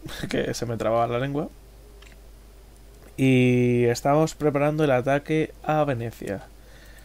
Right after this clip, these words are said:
De hecho, aquí tenemos tropas y estamos haciendo parte del ejército. ¿Lo veis? Aquí ya nos estamos preparando. Luego, por otro punto, ¿qué quería hacer yo?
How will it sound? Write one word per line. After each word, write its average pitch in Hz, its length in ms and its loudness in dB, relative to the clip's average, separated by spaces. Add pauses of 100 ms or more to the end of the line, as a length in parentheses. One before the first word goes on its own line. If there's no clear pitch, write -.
(460)
De 123 300 2
hecho, 127 240 -2
aquí 127 220 -2
tenemos 123 880 -2 (220)
tropas - 920 -6 (160)
y 120 80 -6
estamos 113 500 -8
haciendo 139 500 -4
parte 131 480 -4
del 147 200 -4
ejército. - 460 -12
¿Lo - 80 -6
veis? 143 400 -4
Aquí - 420 -10 (880)
ya 127 320 0
nos 107 180 -10
estamos 131 380 -6
preparando. - 640 -8 (2000)
Luego, 214 380 8
por 185 180 4
otro 175 280 4
punto, 147 1000 -2
¿qué 143 160 -6
quería 151 280 -2
hacer 147 300 -8
yo? 190 240 -2